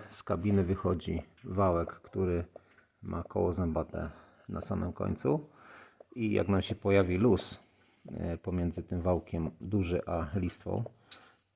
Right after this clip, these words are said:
to wtedy nam zaczyna taka maglownica, taka, e,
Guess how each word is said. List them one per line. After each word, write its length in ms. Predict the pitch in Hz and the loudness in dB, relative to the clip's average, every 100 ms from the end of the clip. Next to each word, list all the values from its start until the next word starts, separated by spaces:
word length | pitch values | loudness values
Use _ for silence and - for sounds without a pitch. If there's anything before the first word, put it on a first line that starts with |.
| - _ | -20 _
to 100 | 165 | -4
wtedy 260 | - 95 | 0 0
nam 180 | 92 87 | 2 2
zaczyna 340 | 95 - 101 | 0 0 0
taka 240 | 82 92 87 | 0 -2 0
maglownica, 600 | 92 90 92 95 - 87 | 0 0 2 0 0 -4
taka, 340 | 82 - - | -2 -10 -4
e, 80 | 85 | -4